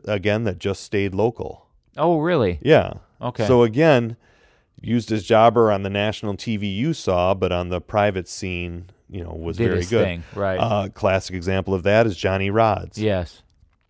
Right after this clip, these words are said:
Speaker 1: Uh, always, you know, always lost his match on T V, quote unquote, but was also used as a policeman for the Fed. Uh, when you came in, your first night in, you had to do a job for Johnny Rods. And then in back,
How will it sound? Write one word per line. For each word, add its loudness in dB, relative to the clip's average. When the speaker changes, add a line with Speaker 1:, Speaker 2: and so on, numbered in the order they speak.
Speaker 1:
Uh, 4
always, 6
you -4
know, -2
always 6
lost 4
his -8
match -4
on -4
T -6
V, -4
quote -4
unquote, -6
but 2
was 0
also 2
used -2
as -2
a -6
policeman -4
for -8
the -8
Fed. -6
Uh, -4
when -6
you -4
came 0
in, 0
your -2
first 0
night 0
in, -2
you -6
had -2
to -10
do -4
a -4
job -2
for -8
Johnny -6
Rods. -2
And -12
then -8
in -10
back, -2